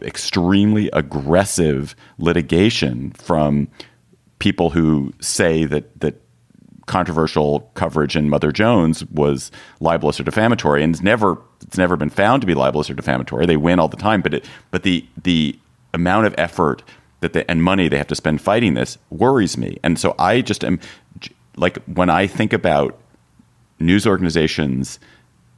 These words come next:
being on the hook for things that it's their sources say and for covering things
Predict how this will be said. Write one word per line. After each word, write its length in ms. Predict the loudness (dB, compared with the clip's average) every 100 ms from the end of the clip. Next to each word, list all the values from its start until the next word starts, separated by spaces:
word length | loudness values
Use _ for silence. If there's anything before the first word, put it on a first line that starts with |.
| _ _ _ -20 -20 _ _ _
being 400 | 2 4 4 2
on 220 | 2 2
the 80 | 0
hook 340 | 0 -4 -4
for 220 | -4 -2
things 480 | -2 0 0 0 0
that 160 | -2 -2
it's 220 | -4 -4
their 180 | -2 -2
sources 580 | 0 0 0 0 -2 -2
say 520 | -2 -2 -2 -10 -16 _ _ _ _ _ _ _
and 260 | -2 0 -2
for 140 | -4
covering 600 | -4 -2 0 2 2 2
things 540 | 2 0 2 -2 -4